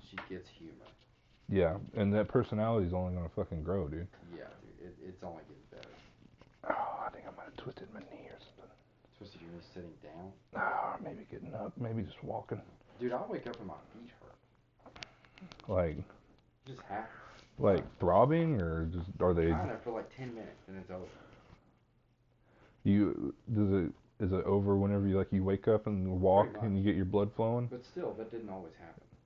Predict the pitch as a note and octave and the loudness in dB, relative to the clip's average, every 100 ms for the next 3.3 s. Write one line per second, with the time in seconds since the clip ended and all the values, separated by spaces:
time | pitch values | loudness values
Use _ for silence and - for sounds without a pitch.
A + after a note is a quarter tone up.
0 | - G2 F2 F#2+ F#2+ G2 G2 G#2 G#2+ G2 | -2 0 2 6 6 6 4 2 4 4
1 | F2 D#2+ F2+ E2+ F2+ G2 - G#2 F#2+ F2+ | 2 0 -4 -2 -2 0 0 2 2 2
2 | G2+ A2 G#2+ A2 G2 - A2+ A2 F#2+ E2 | 2 2 2 2 0 -2 -2 0 0 -2
3 | E2 F2 | -2 -4